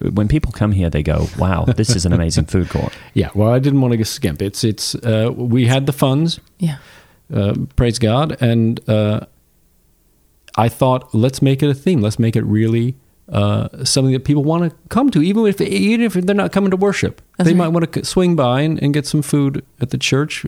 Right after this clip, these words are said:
Speaker 2: uh, on a Wednesday."
Speaker 1: Right.
Speaker 3: Yeah.
Speaker 1: Because if
Speaker 3: Yeah.
Speaker 1: they come in these doors and they have this food,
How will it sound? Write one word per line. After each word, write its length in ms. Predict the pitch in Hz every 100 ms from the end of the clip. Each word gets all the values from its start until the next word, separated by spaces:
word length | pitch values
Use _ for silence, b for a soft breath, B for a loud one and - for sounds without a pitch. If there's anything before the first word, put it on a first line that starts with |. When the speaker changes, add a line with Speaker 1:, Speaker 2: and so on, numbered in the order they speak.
| 180
Speaker 2:
uh, 500 | 123 135 - - - -
on 380 | - - - 165
a 100 | 185
Wednesday." 580 | 202 226 190 110 85 - -
Speaker 1:
Right. 100 | 277
Speaker 3:
Yeah. 80 | 190 - _
Speaker 1:
Because 240 | 135 170 160
if 80 |
Speaker 3:
Yeah. 40 | 180
Speaker 1:
they 120 | 190
come 200 | - 208
in 100 | 165
these 200 | 131 113
doors 360 | - 92 87 85
and 100 | 80
they 80 | 110
have 260 | - 117
this 200 | - 87
food, 380 | - 107 98 80